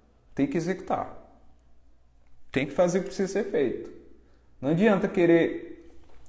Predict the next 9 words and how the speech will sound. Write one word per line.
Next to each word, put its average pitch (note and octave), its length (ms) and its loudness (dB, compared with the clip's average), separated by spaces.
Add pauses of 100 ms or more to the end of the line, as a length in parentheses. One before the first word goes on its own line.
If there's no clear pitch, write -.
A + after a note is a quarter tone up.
(140)
mudar C3+ 300 6
de D#3+ 120 2
vida E3+ 380 4 (1300)
deitado F3 400 8
no F#3+ 60 2
sofá, F#3+ 420 2
né, D3+ 100 2
meu D#3 140 0
filho? G#2 280 -6